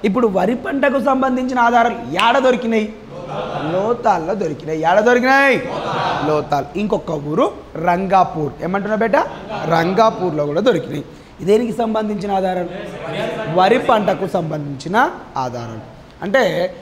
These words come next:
వ్యవసాయానికి సంబంధించిన ఆధారాలు భారత ఉపఖండంలో తొలిసారిగా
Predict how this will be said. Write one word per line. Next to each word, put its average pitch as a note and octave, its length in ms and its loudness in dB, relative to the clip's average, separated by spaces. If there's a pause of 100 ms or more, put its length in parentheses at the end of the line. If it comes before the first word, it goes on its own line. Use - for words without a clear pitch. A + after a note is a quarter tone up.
(160)
వ్యవసాయానికి C#4 680 4
సంబంధించిన C#4 520 4
ఆధారాలు C4+ 420 6
భారత B3+ 400 4
ఉపఖండంలో C4+ 680 2
తొలిసారిగా C4+ 840 2